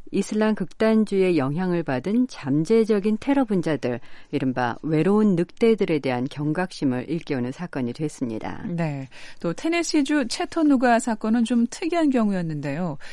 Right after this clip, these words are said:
Speaker 2: 이 군 관련 시설에서 총격 사건이 벌어지지 않았습니까?
Speaker 1: 예, 범인은 이십 대로 이 쿠웨이트계 미국 시민권자였는데요. 지난 칠월에 이 채터누가 있는 군 관련 시설에서 총기를 난사해서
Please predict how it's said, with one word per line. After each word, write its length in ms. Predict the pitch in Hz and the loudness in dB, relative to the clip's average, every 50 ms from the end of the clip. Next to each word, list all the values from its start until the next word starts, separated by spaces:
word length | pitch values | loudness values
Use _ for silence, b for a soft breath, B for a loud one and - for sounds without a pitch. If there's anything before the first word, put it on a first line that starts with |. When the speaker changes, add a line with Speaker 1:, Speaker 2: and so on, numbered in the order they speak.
| B B - | B B -6
Speaker 2:
이 60 | 180 | -6
군 280 | - - 226 240 262 | 0 4 6 8 8
관련 300 | 277 311 320 320 330 330 | 10 8 8 6 6 4
시설에서 580 | 330 - - 277 - 277 254 226 220 226 - 233 | 2 2 0 2 2 2 2 2 2 0 0 -2
총격 320 | 220 - - 320 302 285 254 | -2 -2 -2 -2 0 0 0
사건이 360 | - 262 226 - 196 190 190 | 0 -2 0 0 0 -2 -2
벌어지지 400 | 190 - 185 165 165 170 156 160 | -2 -4 -4 -4 -4 -4 -6 -6
않았습니까? 640 | 147 - 143 147 - - 139 123 143 - - 208 - - - - | -6 -6 -6 -6 -8 -8 -8 -10 -10 -8 -8 -10 -10 -8 -4 0
Speaker 1:
예, 320 | 185 170 165 165 160 160 | 2 4 4 4 4 2
범인은 560 | 160 - - 175 180 208 233 247 262 269 254 | 0 0 0 2 6 8 8 10 10 10 10
이십 280 | 240 214 214 - 254 - | 10 8 6 2 2 2
대로 180 | - 233 262 | 2 4 6
이 180 | 294 269 214 196 | 8 8 8 6
쿠웨이트계 680 | 202 - - - 311 302 302 285 - - 220 240 233 226 | 4 2 4 6 6 6 6 4 2 2 4 6 6 6
미국 320 | 190 160 180 180 196 202 | 6 4 4 2 2 0
시민권자였는데요. 1300 | 196 - - 262 262 277 262 - 226 208 196 185 165 151 147 143 135 131 127 123 131 151 196 247 269 269 b b b b - | 0 4 8 8 8 10 8 6 4 4 2 2 2 2 2 2 2 0 0 0 0 2 2 2 2 0 b b b b -4
지난 280 | - 175 160 160 185 | 0 2 2 2 2
칠월에 420 | 196 - - 196 190 180 202 226 202 | 0 -2 -2 -2 0 2 4 4 4
이 100 | 147 151 | 4 2
채터누가 760 | 143 - - 262 269 269 - - 302 285 269 247 220 233 214 | 0 0 0 0 0 0 4 6 8 8 8 6 4 2 2
있는 400 | 202 185 175 175 180 208 226 233 | 2 2 2 2 2 2 2 2
군 260 | 226 - - 202 196 202 | 0 0 0 0 0 0
관련 400 | - - 156 143 156 175 180 196 | -2 -2 0 2 2 2 2 2
시설에서 720 | - - 196 - - 175 156 151 139 139 - - 220 226 | 0 -2 -2 -2 -2 -2 -2 0 -2 -2 -2 -2 -4 -2
총기를 420 | - - 277 269 254 262 - 226 | 2 4 4 6 6 4 2 0
난사해서 640 | 190 160 139 135 147 - 139 127 127 - - 120 | 0 0 0 -2 -2 -2 -4 -4 -4 -2 -4 -4